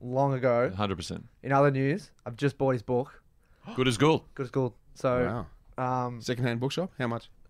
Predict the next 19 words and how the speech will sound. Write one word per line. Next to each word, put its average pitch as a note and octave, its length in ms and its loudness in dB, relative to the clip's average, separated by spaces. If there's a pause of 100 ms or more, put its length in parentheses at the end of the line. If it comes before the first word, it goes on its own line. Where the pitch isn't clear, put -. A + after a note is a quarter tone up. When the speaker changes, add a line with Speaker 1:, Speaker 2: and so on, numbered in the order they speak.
(260)
Speaker 1:
Uh, G2+ 320 -8
it's G#2+ 220 -16
too - 140 -6
much. G#2+ 280 -10 (240)
Speaker 2:
If D3 140 2
you'd D#3 100 8
only F3+ 220 8
asked C#3+ 200 6
me, C#3+ 100 4
Pat, A2 220 4
of G#2 80 0
course C#3+ 300 4
in B2+ 60 6
my A#2 100 8
rugby A2 240 6
league C3+ 140 6
Speaker 1:
I - 20 8
know, C4 40 8 (120)
Speaker 2:
library, - 120 8